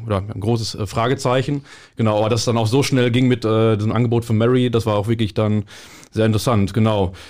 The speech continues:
Ja, und heutzutage ist es mittlerweile so, äh, diese Frage müssen wir uns gar nicht mehr stellen, ähm, wo kommen wir an Auftritte ran? Wir kriegen relativ viele, äh, Anfragen über unsere Webseite, über Facebook, Instagram.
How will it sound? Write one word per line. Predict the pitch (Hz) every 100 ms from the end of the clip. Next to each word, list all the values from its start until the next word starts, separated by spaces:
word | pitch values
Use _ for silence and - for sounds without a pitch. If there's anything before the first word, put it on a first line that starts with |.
| -
Ja, | 127
und | 120
heutzutage | 127 160 - 151 165 165 165
ist | 143 131
es | 123
mittlerweile | 147 135 139 139
so, | 127 156 156 123
äh, | 113
diese | 127 120
Frage | 127 127
müssen | 135 139
wir |
uns | 117
gar | 123
nicht | 120
mehr | 104
stellen, | 143 147 120 110
ähm, | 110 107 107 101 107 -
wo | 110 117
kommen | 123
wir | 107
an |
Auftritte | 107 127 123 120
ran? | 113 131 139
Wir | 117
kriegen | 123 110 110 - - -
relativ | 110 110 113 110
viele, | 110 107
äh, | 107 104 98
Anfragen | 135 135 120 120
über | 117 110 107
unsere | 107 101
Webseite, | 127 - 113 113 113 117
über | 101 92
Facebook, | 117 117 - 113
Instagram. | 123 113 113 120 117 120